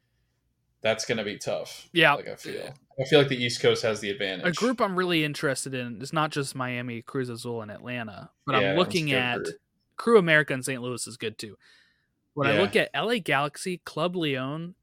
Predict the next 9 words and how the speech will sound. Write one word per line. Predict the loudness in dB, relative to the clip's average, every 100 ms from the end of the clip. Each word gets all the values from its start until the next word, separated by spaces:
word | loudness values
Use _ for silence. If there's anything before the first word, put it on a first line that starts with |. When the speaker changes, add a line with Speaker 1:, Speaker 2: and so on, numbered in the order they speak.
| -6
Speaker 2:
and | -2 0 -2 -6
Whitecaps, | -12 -8 -4 -4 -4 -4 -4 -6 -10 -10 -6
I'm | -4
intrigued | -4 -8 -6 -4 -6 -12 -10
because | -10 -2 0 2 0 -2
I | -2
think | -2 -4 -2
Speaker 1:
Yeah. | 0 2
Speaker 2:
Leon | 0 -4